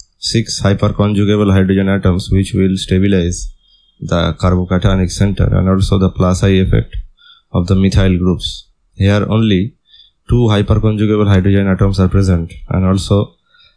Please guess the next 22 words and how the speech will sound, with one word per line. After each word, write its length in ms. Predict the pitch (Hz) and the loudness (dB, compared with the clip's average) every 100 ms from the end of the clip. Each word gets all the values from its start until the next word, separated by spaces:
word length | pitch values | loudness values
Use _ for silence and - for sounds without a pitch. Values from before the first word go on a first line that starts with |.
| _ | _
the 120 | 92 92 | 0 2
overall 340 | 95 101 104 | 2 2 2
plus 300 | 92 92 92 | 2 0 2
I 60 | 98 | 2
effect 380 | 95 92 113 | 2 2 0
of 140 | 95 90 | 0 0
this 200 | 92 - | 0 0
ethyl 380 | 90 - 104 98 | 0 2 2 2
group 320 | 95 95 95 | 2 0 0
will 160 | 98 92 | 0 2
be 160 | 92 | 2
in 220 | 92 90 92 | 2 0 0
action. 500 | 104 - 87 85 - _ _ _ _ _ _ - - | -2 0 -2 -2 -6 _ _ _ _ _ _ -20 -18
So 380 | - - 92 87 | -12 -6 0 0
this 240 | 90 95 | 0 0
will 120 | 104 | 0
be 300 | 104 95 95 | 0 0 2
very 280 | 92 92 107 - - - - - - - - - - - - - - - - _ | 2 2 0 -2 -4 -4 -4 -4 -4 -6 -6 -8 -10 -14 -20 -20 -20 -20 -20 _
unstable 760 | - 95 95 - - 104 95 90 131 - _ | -2 0 0 0 0 2 2 0 -4 -12 _
carbocation. 760 | - 95 92 90 90 82 76 - | -2 2 2 0 0 0 0 -4
So 400 | - - 117 151 _ - - - _ _ - - _ _ _ _ _ _ - _ - | -6 -2 0 -2 _ -20 -20 -20 _ _ -20 -20 _ _ _ _ _ _ -20 _ -8
the 540 | 90 90 90 87 85 | 0 2 2 0 -2